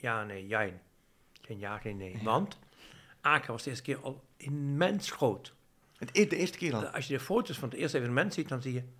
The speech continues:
Speaker 1: duizenden, duizenden, duizenden mensen. Er was allemaal één probleem. Ze hadden een verlies van honderdtachtig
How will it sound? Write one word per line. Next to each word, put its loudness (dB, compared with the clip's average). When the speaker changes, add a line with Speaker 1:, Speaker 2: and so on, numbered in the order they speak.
Speaker 1:
duizenden, 6
duizenden, 6
duizenden 4
mensen. -6
Er -18
was -4
allemaal 0
één -4
probleem. 0
Ze -8
hadden -4
een -10
verlies -6
van -6
honderdtachtig -6